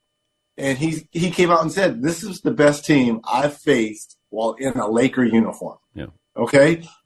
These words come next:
Speaker 1: These are emotions coming up. It, it's difficult when you, when you are part of a Final Four situation. You are one step away.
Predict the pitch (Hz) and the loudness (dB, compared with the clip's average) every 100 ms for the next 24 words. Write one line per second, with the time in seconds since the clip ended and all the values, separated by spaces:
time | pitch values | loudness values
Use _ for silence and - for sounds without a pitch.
0 | - 180 202 214 190 160 202 202 143 - | 0 2 6 6 6 6 4 4 -2 -2
1 | 135 120 110 92 - 165 - _ _ _ | -2 0 -2 -6 -6 -6 -6 _ _ _
2 | _ _ _ _ _ _ _ _ _ _ | _ _ _ _ _ _ _ _ _ _
3 | _ 156 147 117 190 214 180 - 127 110 | _ 0 0 0 2 2 0 2 2 2
4 | - - 143 143 135 190 196 - _ 151 | -6 -10 2 4 4 2 -2 -8 _ -4
5 | 139 139 196 226 - 147 151 - - 147 | 0 2 4 6 4 6 4 4 -2 0
6 | 160 147 135 123 - 139 147 147 143 139 | 0 0 -2 -2 -2 -2 0 -2 -2 -2
7 | 135 135 127 120 120 - - _ 127 151 | -2 -10 -6 -4 -4 -4 -16 _ 2 6
8 | 123 101 127 156 156 151 147 135 139 117 | 6 4 2 2 4 0 4 6 6 4
9 | 104 | 2